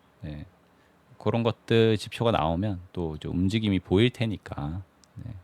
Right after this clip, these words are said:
그때 또 그거 보고, 어, 정규장에서 선택을 하실 수 있습니다. 네. 아직까지는 힌트를 줄 수 있는 것들이 있다.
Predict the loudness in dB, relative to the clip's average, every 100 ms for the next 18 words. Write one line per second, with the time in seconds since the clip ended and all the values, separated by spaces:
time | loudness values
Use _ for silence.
0 | _ -8 -2 -4 2 2 2 2 2 2
1 | -2 -4 -4 -10 _ _ -10 -8 -4 0
2 | 2 4 4 2 -2 -8 -12 _ _ -20
3 | 0 2 2 0 0 0 0 0 -2 0
4 | 0 -2 -10 _ _ _ -10 -10 _ _
5 | _ _ _ _ -4 -4 0 0 2 2
6 | 2 2 2 4 4 4 2 2 2 2
7 | 2 0 -4 -2 -2 -2 -2 -2 -2